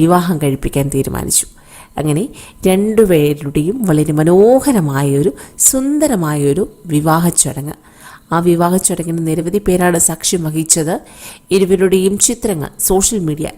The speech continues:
ഏറ്റെടുത്തു കഴിഞ്ഞു. അവർക്ക് അനുഗ്രഹിക്കപ്പെട്ട ഒരു ജീവിതം ഉണ്ടാകട്ടെ എന്ന പ്രാർത്ഥനയാണ് എല്ലാവർക്കുമുള്ളത്. കൂടുതൽ വാർത്തകൾക്കായി ഈ ചാനൽ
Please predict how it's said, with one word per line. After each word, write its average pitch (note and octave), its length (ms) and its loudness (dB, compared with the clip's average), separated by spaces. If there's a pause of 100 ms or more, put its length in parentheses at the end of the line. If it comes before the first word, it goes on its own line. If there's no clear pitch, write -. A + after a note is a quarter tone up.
(120)
ഏറ്റെടുത്തു - 420 -6
കഴിഞ്ഞു. E3 280 -6 (440)
അവർക്ക് D#3+ 240 -2
അനുഗ്രഹിക്കപ്പെട്ട A3+ 680 0 (160)
ഒരു E3+ 100 -2 (120)
ജീവിതം G#3+ 400 -2
ഉണ്ടാകട്ടെ D#3+ 480 -2
എന്ന D#3+ 200 -2
പ്രാർത്ഥനയാണ് D#3+ 680 -2 (480)
എല്ലാവർക്കുമുള്ളത്. D#3+ 760 0 (380)
കൂടുതൽ B3 320 4
വാർത്തകൾക്കായി F3+ 760 -2 (360)
ഈ B3 40 4 (140)
ചാനൽ D3 300 -2